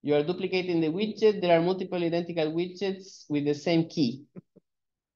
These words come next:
Which means since you are not, uh, these are coupled, the state and the,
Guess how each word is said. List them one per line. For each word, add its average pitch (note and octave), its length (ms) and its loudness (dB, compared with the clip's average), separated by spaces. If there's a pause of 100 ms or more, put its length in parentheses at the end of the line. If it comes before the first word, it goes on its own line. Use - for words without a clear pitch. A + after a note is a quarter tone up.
(880)
Which D#3 260 0
means F3+ 440 6
since A#3+ 280 6
you G#3+ 160 8
are G3+ 160 10
not, G3+ 400 2 (400)
uh, B2+ 840 6 (240)
these F#3+ 280 -4
are E3+ 100 2
coupled, E3 580 -4
the D3+ 80 -6
state E3+ 380 -4
and D#3+ 180 -2
the, D#3 300 0